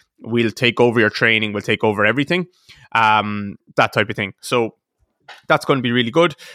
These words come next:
Um, in the last week, I've taught two private workshops. One was it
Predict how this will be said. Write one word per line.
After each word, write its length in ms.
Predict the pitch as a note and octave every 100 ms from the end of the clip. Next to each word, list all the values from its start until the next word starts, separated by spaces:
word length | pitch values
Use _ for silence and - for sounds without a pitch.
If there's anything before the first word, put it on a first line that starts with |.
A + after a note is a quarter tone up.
| - A#2
Um, 400 | A2+ A2+ A2 G#2
in 100 | B2+
the 60 | A2+
last 280 | B2+ A#2 -
week, 280 | E3+ F#3+ -
I've 140 | C3
taught 280 | - C3+ A#2+
two 160 | - D3
private 420 | - C#3 C#3 G2
workshops. 500 | A#2+ A#2 - G#2+ -
One 260 | A#2+ C3+ B2+
was 120 |
it 120 | A#2